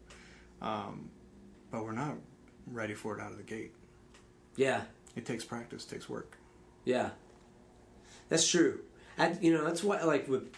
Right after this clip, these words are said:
Speaker 2: with politics, I mean, it's pretty heated right now because all that's going on.
Speaker 1: Mm-hmm.
Speaker 2: We got all kinds of crazies trying to run for president.
Speaker 1: Yeah.
Speaker 2: Um, and the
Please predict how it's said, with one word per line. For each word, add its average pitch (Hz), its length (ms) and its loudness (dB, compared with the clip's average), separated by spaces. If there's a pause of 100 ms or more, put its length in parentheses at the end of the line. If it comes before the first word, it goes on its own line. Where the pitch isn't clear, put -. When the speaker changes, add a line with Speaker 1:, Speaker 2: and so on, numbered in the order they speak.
Speaker 2:
with 139 240 4
politics, 139 680 0 (600)
I 120 40 -8
mean, 123 180 0
it's 110 240 -4
pretty - 320 -2
heated 110 240 0
right 110 180 0
now 104 220 -2
because 104 480 -2 (1080)
all 120 160 0
that's 120 200 0
going 104 240 0
on. 110 280 -2 (220)
Speaker 1:
Mm-hmm. 117 180 -4
Speaker 2:
We 113 60 -2
got 113 120 0
all 117 140 0
kinds 113 260 -2
of 110 60 -6
crazies 110 540 -2
trying 110 200 -4
to 110 60 -2
run 110 120 -2
for 110 120 -8
president. 107 500 -4
Speaker 1:
Yeah. 113 160 0 (180)
Speaker 2:
Um, 104 400 -4 (1500)
and 151 500 4 (480)
the 151 80 2